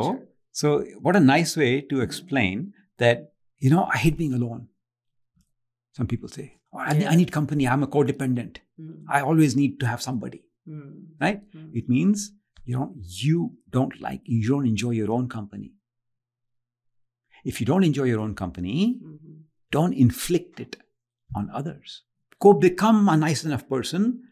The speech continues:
Speaker 2: that you can enjoy your own company. That means, what is the s-, what are some signs of people who enjoy their own company? Their room is organized and kept well.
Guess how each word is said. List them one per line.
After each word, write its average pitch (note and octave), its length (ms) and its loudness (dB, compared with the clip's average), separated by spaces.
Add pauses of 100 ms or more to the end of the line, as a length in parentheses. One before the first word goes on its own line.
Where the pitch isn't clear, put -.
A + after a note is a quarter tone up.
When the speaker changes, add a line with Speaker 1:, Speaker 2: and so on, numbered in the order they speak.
(120)
Speaker 2:
that A#2 160 -8
you C3+ 60 -2
can C3 140 -4
enjoy B2 360 2
your A#2 260 0
own G#2 140 0
company. G2 440 -12 (160)
That B2 160 -4
means, G#3+ 320 4 (420)
what D3+ 180 6
is F3+ 60 8
the F3 40 6
s-, - 140 4
what B2+ 180 0
are F3+ 80 8
some F3+ 160 2
signs D3 400 2
of D3 160 0
people D3+ 220 -2
who D3+ 100 0
enjoy C#3+ 260 -2
their D3 120 2
own D3 80 -4
company? E3 200 0
Their D3+ 220 2
room D3+ 240 4
is B2 120 2
organized G2+ 520 2
and F#2 180 -8 (560)
kept - 220 -2
well. - 200 -14